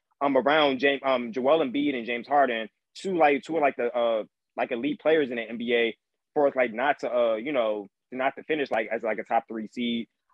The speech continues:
I really don't, um, last season was, was really could have been our year. I think it was really, like, the best Sixers team we've seen, um, like, throughout the whole, since Embiid has been there. But we just, of course, somehow we had that second round curse. Um,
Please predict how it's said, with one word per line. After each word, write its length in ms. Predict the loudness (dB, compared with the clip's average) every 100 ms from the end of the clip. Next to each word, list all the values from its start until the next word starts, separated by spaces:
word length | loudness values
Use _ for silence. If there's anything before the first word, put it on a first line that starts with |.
| 0
I 80 | 2
really 200 | 4 6
don't, 300 | 6 4 4
um, 260 | 2 2 4
last 280 | 4 4
season 420 | 0 -4 -2 -4 -2
was, 160 | -2 -4 -8
was 160 | -10 -4
really 180 | -2 0
could 140 | 2
have 100 | 2
been 160 | 0 2
our 200 | 2 2
year. 300 | 2 2 2
I 100 | 2
think 180 | -2
it 40 | -6
was 120 | -8
really, 140 | -2
like, 180 | 0 0
the 80 | -2
best 260 | 0 0 -2
Sixers 260 | -14 -14 -10
team 160 | -8 -8
we've 120 | -14
seen, 400 | -10 -6 -6 -6 _ _ -4 0 2
um, 100 | 4
like, 260 | 4 4
throughout 280 | 4 4 4
the 80 | 0
whole, 380 | 2 2 2 0
since 180 | -6 -10
Embiid 300 | -8 -4 -4
has 120 | -4 -4
been 220 | -4 2
there. 320 | 4 4 0 _ _ _ -2
But 120 | 0
we 100 | 0
just, 220 | -2 -4
of 60 | -4
course, 280 | 2 0 0 _ _
somehow 400 | -4 2 4 4
we 80 | 2
had 160 | 0
that 120 | -2
second 260 | -4 -4 -4
round 220 | -4 -6
curse. 420 | -2 0 0 -4 _ _ _ _ -8 -6 -6
Um, 200 | -8